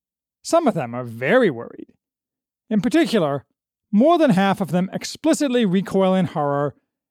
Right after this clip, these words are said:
at what's happened in Hungary and Poland, where people just like them have had their power democratically eroded. Of course, if people like the authors lose power,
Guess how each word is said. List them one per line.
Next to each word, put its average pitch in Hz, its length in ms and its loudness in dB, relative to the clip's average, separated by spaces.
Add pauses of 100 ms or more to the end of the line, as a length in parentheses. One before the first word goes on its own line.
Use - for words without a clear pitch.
at 311 160 -2
what's 302 220 2
happened 185 400 -2
in 202 120 0
Hungary 156 420 -2
and 175 120 -2
Poland, 226 380 0 (600)
where 156 120 -6
people 208 360 0
just 185 480 0
like 185 260 0
them 147 400 -4 (300)
have 139 180 -14
had 175 220 -2
their 175 80 0
power 185 420 0
democratically 151 800 -4
eroded. 185 400 2 (1000)
Of 254 160 -2
course, 226 480 2 (240)
if 175 120 -6
people 180 280 0
like 160 180 -2
the 151 80 -6
authors 180 480 0
lose 139 220 -6
power, 151 520 0